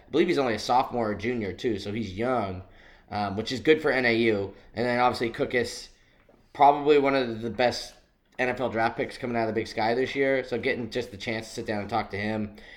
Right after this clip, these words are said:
and discuss kind of the injuries and every, you know, his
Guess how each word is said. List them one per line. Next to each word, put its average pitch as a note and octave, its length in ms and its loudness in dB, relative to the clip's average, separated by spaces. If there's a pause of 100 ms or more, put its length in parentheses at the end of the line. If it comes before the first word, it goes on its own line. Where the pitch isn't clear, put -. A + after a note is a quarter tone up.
(120)
and D3+ 160 2
discuss C#3+ 320 0
kind B2+ 180 -2
of A#2 80 -2
the A#2 100 -2
injuries A#2 640 0
and A2+ 140 -8
every, A#2+ 340 2
you A#2 100 -2
know, G2+ 200 -4 (280)
his A2+ 300 -4